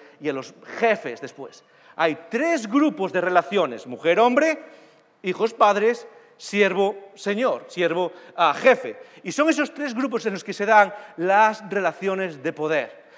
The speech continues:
Entonces, cuando vamos a hablar del primero de las mujeres, hay que entender qué es lo que está pasando aquí y qué es lo que tiene Pablo en mente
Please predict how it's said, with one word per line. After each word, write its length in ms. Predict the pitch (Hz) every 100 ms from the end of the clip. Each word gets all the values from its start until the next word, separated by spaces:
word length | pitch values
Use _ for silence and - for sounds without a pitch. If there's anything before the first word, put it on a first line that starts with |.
| -
Entonces, 240 | - 190 -
cuando 200 | 202 175
vamos 300 | 226 302 277
a 60 |
hablar 180 | 277 277
del 160 | 240 240
primero 520 | 190 185 202 254 208
de 40 |
las 140 | 170 147
mujeres, 480 | 151 165 190 220 - - -
hay 160 | 220
que 160 | 226 269
entender 420 | 285 233 190 185
qué 140 | - 277
es 80 |
lo 80 | 277
que 80 | 226
está 160 | - 240
pasando 280 | 220 214
aquí 240 | 202 196 170 - -
y 80 | 170
qué 120 | 247
es 60 | 262
lo 60 |
que 80 | 226
tiene 220 | 214 240
Pablo 320 | 233 220 269
en 80 | 254
mente 320 | 196 160 151